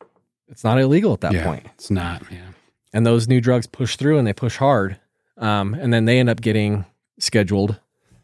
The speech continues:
Speaker 1: and you can't have 'em anymore.
Speaker 2: Yeah.
Speaker 1: But then it, it starts that cycle over again. So if we could figure out a way to kinda control that a little bit, we'd be doing pretty good 'cause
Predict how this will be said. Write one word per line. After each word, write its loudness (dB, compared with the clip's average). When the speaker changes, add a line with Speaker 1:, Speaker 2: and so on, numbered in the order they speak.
Speaker 1:
and 2
you -2
can't 0
have 2
'em 0
anymore. 0
Speaker 2:
Yeah. -2
Speaker 1:
But 0
then 0
it, -2
it -8
starts -2
that -2
cycle -6
over -8
again. -18
So 2
if -6
we 2
could -2
figure 2
out 2
a 0
way 2
to -2
kinda -2
control -2
that 2
a 0
little 0
bit, 2
we'd -2
be 0
doing -2
pretty -4
good -6
'cause -4